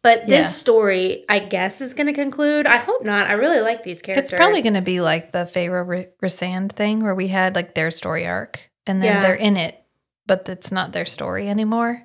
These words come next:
Speaker 1: That would be great. I would be okay with it.
Speaker 2: Yeah, I think that'd be fine.
Speaker 1: Yeah. So our, um, heroine is
Speaker 2: Oriah?
Speaker 1: Is that how we're gonna say it?
Speaker 2: Ori-, or
Speaker 1: Oraya?
Speaker 2: Oraya. Well, it's like Raya, like Raya and the Last Dragon with an O at the front of it.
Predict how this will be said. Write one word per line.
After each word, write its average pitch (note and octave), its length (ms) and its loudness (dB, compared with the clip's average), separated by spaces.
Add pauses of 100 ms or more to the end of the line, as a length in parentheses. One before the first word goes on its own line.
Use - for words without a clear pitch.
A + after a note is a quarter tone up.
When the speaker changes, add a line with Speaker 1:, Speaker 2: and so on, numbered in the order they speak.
Speaker 1:
That G#3 120 2
would G#3+ 100 0
be B3 100 -4
great. C4+ 420 2
I A3 120 -2
would A3 220 -2
be G#3+ 180 0
okay A3 220 -4
with A3+ 160 -6
it. G#3+ 300 -4
Speaker 2:
Yeah, A#3 200 0 (160)
I - 20 -6
think G3+ 180 -2
that'd G3 120 -4
be F#3 120 -6
fine. - 360 -10
Speaker 1:
Yeah. G#3+ 400 -6
So B3+ 280 2
our, B3 420 4
um, A3+ 340 -2
heroine A#3+ 640 0
is G#3 640 -2 (120)
Speaker 2:
Oriah? F#3 500 0
Speaker 1:
Is F4+ 80 -18 (800)
that G3 140 -8
how A#3+ 80 -10
we're B3+ 80 -8
gonna C4+ 180 -10
say C#4+ 200 -10
it? - 180 -16 (120)
Speaker 2:
Ori-, F3 280 -8 (100)
or F#3 220 -8 (220)
Speaker 1:
Oraya? A3+ 960 -4 (140)
Speaker 2:
Oraya. F#3 300 0
Well, A3+ 120 2
it's A#3+ 140 -2
like B3 140 -2
Raya, G3+ 460 4
like F#3+ 200 0
Raya F#3 360 2
and F3+ 100 -2
the F3 80 -4
Last F3+ 240 -6
Dragon F#3+ 360 -6
with F#3 120 -4
an F#3+ 120 -4
O F#3+ 180 -2
at F#3 80 -8
the - 60 -12
front - 240 -10
of - 100 -16
it. - 140 -14